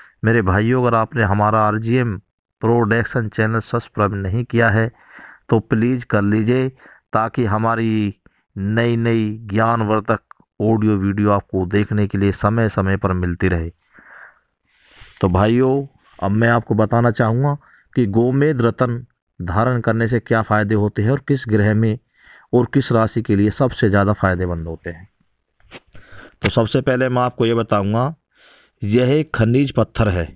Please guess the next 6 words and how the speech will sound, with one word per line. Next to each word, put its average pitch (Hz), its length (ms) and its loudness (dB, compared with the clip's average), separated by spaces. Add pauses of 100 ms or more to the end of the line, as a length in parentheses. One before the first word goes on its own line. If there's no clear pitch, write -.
(580)
अपनी 120 500 0
रासायनिक 120 760 0 (1040)
संरचना 131 720 0
में 120 260 0 (340)
यह 123 440 0 (220)
जिकोनियम 123 880 0